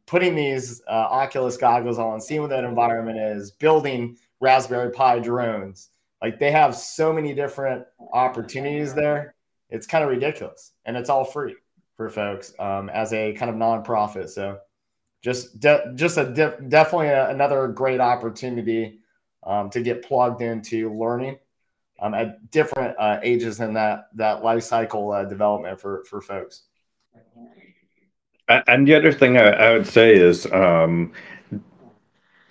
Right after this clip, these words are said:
Speaker 2: higher education training like this isn't for everyone. That we, there's people that are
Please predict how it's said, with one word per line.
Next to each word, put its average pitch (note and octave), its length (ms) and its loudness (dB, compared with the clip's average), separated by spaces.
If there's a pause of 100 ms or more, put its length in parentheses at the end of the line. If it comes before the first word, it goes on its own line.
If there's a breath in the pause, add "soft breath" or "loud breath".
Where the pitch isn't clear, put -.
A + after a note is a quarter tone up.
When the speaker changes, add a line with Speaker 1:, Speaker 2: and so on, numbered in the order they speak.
(680)
Speaker 2:
higher A#2 260 6
education G#2 1120 2
training G#2 400 -2 (100)
like F#2+ 140 -8
this G2 240 0 (200)
isn't A#2 440 -6
for - 420 -8
everyone. D#2 680 -4
That D#2+ 180 -10
we, F#2+ 280 -8 (560)
there's G2+ 340 2
people A#2 460 -2
that G2 480 -2 (200)
are F2+ 580 -4